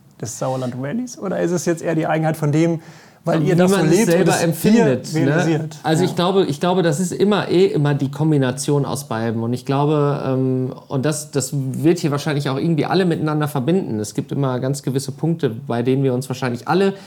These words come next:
Speaker 2: so unterschiedlich wie wir hier auch im Sauerland manchmal sind, ähm,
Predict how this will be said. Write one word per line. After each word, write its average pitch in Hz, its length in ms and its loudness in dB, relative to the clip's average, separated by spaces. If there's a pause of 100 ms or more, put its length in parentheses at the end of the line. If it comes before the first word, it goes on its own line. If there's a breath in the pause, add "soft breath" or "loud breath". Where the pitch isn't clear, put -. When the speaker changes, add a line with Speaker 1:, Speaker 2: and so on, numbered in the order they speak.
(140 loud breath)
Speaker 2:
so 160 140 0
unterschiedlich 175 500 2
wie 170 120 2
wir 160 60 2
hier 151 220 2
auch 143 80 0
im 139 100 0
Sauerland 143 400 0
manchmal 131 380 -2
sind, 175 260 -2 (480 loud breath)
ähm, 135 460 0